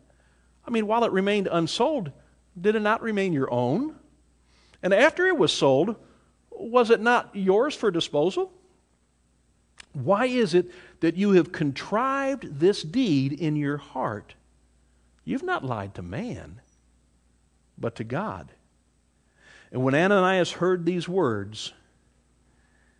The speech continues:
he fell down, he breathed his last. And great fear came upon all who heard it. And the young men,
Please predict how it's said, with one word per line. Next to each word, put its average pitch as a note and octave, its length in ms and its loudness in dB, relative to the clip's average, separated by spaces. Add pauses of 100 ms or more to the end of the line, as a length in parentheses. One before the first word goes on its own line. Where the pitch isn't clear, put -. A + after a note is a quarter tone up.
(140)
he G#2+ 120 -12
fell C3 400 2
down, G2+ 400 0
he G2 120 -6
breathed G#2 440 -6
his G#2+ 200 -8
last. F#2 720 -8 (960)
And G#2 160 -8
great B2 280 0
fear C3 340 -2
came A2+ 200 -6
upon G#2+ 280 -6
all G#2 220 -2
who A2 120 -6
heard A2+ 240 -4
it. G#2+ 40 -4
And G#2 120 -6
the G#2+ 60 -2
young A#2+ 280 -2
men, B2+ 300 0